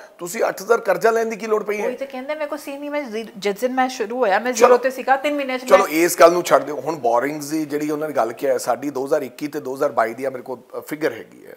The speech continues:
Speaker 1: ਸਾਡੀ ਛਿਆਲੀ, ਅ, ਫੋਰਟੀ ਸਿਕਸ ਥਾਊਜ਼ੈਂਡ ਕਰੋੜ ਦੀ ਬੋਰਿੰਗ ਅਸੀਂ ਮੰਗੀ ਹੈ। What they are asking ਅੱਜ, ਦੋ ਹਜ਼ਾਰ ਬਾਈ ਤੇਈ ਦੇ ਵਿੱਚ ਉਹ ਕਹਿੰਦਾ ਮੈਂ ਪਚਵੰਜਾ ਹਜ਼ਾਰ ਕਰੋੜ ਰੁਪਏ ਦੀ ਬੋਰਿੰਗ ਦਾ ਟੀਚਾ ਦਿੱਤਾ ਹੈ।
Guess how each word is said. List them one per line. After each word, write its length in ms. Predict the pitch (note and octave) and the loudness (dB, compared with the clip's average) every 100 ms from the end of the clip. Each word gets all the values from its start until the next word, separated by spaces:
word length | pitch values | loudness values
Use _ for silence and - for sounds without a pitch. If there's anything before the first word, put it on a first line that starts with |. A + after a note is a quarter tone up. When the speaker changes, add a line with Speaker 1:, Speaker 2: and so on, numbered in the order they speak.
| - | -20
Speaker 1:
ਸਾਡੀ 360 | - A#2+ C#3+ | -6 -6 -4
ਛਿਆਲੀ, 640 | D#3+ - D3 D3 E3 E3+ - _ _ _ _ _ | -10 -6 -2 -2 -4 -10 -16 _ _ _ _ _
ਅ, 20 | - _ - A#2+ | -20 _ -10 -6
ਫੋਰਟੀ 280 | - D#3 E3 | -2 -2 -2
ਸਿਕਸ 240 | F3 E3 | -6 0
ਥਾਊਜ਼ੈਂਡ 320 | D3+ B2+ B2+ | 0 0 -4
ਕਰੋੜ 220 | A#2 A2+ | -8 -10
ਦੀ 80 | A2 | -10
ਬੋਰਿੰਗ 320 | A#2 G#2 G2+ F2+ - | -6 -6 -6 -14 -14
ਅਸੀਂ 180 | - A2+ | -14 -14
ਮੰਗੀ 220 | G2+ F2 | -16 -18
ਹੈ। 60 | - _ _ _ _ - - | -20 _ _ _ _ -20 0
What 120 | D#3+ | 2
they 140 | D3 D#3+ | 6 8
are 200 | F#3+ F3 | 8 6
asking 340 | - E3 E3+ | 2 -4 -2
ਅੱਜ, 140 | C#3 B2 - _ _ _ _ _ | -2 -4 -18 _ _ _ _ _
ਦੋ 200 | G2+ C#3+ | -8 -6
ਹਜ਼ਾਰ 300 | D#3 E3 D#3+ C3 A#2 A2+ G#2+ _ _ _ - - B2+ | 2 4 4 0 -10 -20 -20 _ _ _ -20 -20 2
ਬਾਈ 280 | C#3 E3 A3 | 6 6 4
ਤੇਈ 220 | F3 F3 | -2 -2
ਦੇ 80 | D#3 | -2
ਵਿੱਚ 180 | D3+ D#3 | -6 -6
ਉਹ 40 | |
ਕਹਿੰਦਾ 180 | D3+ F3+ | -6 -4
ਮੈਂ 100 | F#3+ | -6
ਪਚਵੰਜਾ 920 | F#3 D#3+ - E3 F#3 G3+ A3 G#3+ D#3 | -8 -10 0 0 0 2 6 6 4
ਹਜ਼ਾਰ 360 | C3+ B2+ C3+ C#3 | -2 0 0 -2
ਕਰੋੜ 360 | - B2 A#2 | -6 -12 -12
ਰੁਪਏ 200 | A#2 A#2 | -14 -14
ਦੀ 80 | C3+ | -14
ਬੋਰਿੰਗ 340 | C3+ A2 A2 | -8 -6 -6
ਦਾ 120 | B2 F#3 | -8 -10
ਟੀਚਾ 440 | - D#3+ - - | -10 -14 -8 -8
ਦਿੱਤਾ 260 | G2+ - - | -8 -16 -18
ਹੈ। 180 | - | -18